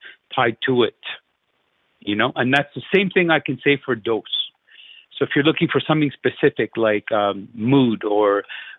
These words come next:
I B S or, you know, antibiotic associated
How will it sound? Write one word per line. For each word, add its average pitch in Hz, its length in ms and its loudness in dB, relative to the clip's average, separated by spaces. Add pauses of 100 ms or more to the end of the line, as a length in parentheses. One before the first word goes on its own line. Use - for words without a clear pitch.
(100)
I 107 160 2
B 120 260 2
S - 160 -2 (180)
or, 110 440 0
you 123 140 -6
know, 110 180 -6
antibiotic 117 640 0 (440)
associated 120 680 0